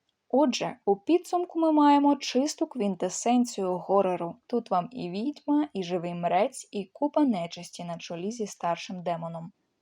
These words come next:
У тисяча дев'ятсот шістдесят сьомому на московській кіностудії зняли перший радянський горор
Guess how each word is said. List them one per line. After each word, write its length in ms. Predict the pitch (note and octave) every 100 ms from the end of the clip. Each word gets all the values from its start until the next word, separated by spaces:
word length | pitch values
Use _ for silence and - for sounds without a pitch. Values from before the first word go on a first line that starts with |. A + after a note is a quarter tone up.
| _ -
У 100 | B3+
тисяча 420 | F4+ F4+ E4+ C#4
дев'ятсот 440 | B3+ B3 - A#3+
шістдесят 540 | - A#3 A#3+ B3+ B3 -
сьомому 420 | F4 C#4 G#3 F3
на 120 | G3
московській 600 | G3+ A3 - G3 - -
кіностудії 680 | G3+ A#3+ B3+ - F#4 F4+ E4+
зняли 380 | B3+ A3 A3+ D#4+
перший 600 | - A3+ A#3 A#3+ C#4+ C4+
радянський 580 | A#3 G3+ F#3+ F#3+ - F3+
горор 380 | F3+ A3 B3